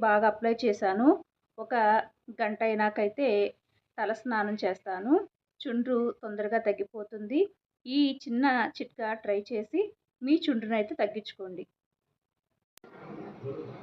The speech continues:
గోరింటాకులో పంచదార కలిపి రాసుకున్నా కదా, ఇప్పుడే తల స్నానం చేశా. కాకపోతే పొట్టు పోవటానికి చాలా టైమ్ పడుతుంది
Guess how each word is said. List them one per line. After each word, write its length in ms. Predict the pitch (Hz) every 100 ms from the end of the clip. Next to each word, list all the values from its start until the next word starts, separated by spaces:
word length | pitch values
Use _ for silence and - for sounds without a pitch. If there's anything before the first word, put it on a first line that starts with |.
| 254
గోరింటాకులో 720 | 240 240 262 285 262 247 247 226 208 - -
పంచదార 400 | 269 247 233 254 247
కలిపి 280 | 233 208 262 220
రాసుకున్నా 380 | 208 240 - 208 202
కదా, 180 | 208 285 392 - - - - - 240
ఇప్పుడే 200 | 247 262 254
తల 100 | 226 -
స్నానం 240 | 240 240 220
చేశా. 220 | 214 254 311
కాకపోతే 420 | 240 247 240 285 233 226 240
పొట్టు 240 | 214 262 269
పోవటానికి 460 | 240 233 247 285 277
చాలా 240 | 254 202 208 214
టైమ్ 220 | 208 240
పడుతుంది 460 | 220 208 208 202